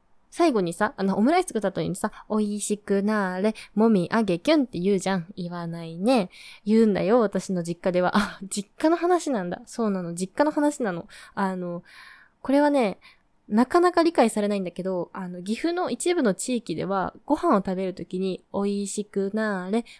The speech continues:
もみあげキュン」っていうね、文化がね、まだ残ってるんですよ。<laughs> まだっていうのは、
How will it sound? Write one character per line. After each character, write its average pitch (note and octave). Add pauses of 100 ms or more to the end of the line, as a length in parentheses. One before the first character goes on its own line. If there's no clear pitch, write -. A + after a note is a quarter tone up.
も A3
み F3
あ A3+
げ F#3
キ -
ュ F4
ン」 -
っ -
て -
い D#3+
う D#3
ね、 G#3+
文 F#3+
化 D#3+
が D#3
ね、 F#3+
ま F#3+
だ E3
残 E3+
っ D4
て -
る E3+
ん D#3+
で D#3+
す -
よ。 E3+ (280)
<laughs> -
ま C#4+
だ F4
っ G#3 (200)
て F#3+
い F3+
う F3+
の E3+
は、 E3